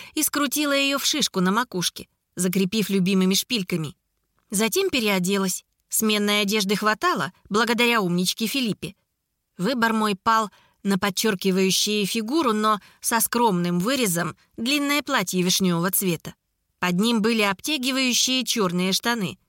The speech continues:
И тепло, и удобно, если придётся драться или убегать.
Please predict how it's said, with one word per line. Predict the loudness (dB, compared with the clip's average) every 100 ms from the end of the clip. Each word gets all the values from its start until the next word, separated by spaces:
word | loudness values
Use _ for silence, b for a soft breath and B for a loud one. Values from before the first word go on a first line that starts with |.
| _ -8
И | -4
тепло, | -2 0 2
и | 2
удобно, | 2 2 2 2 -2 -4 B -4
если | -2 0 0
придётся | 0 0 0 0
драться | 0 0 0 0
или | 2 2
убегать. | 0 0 -2 -4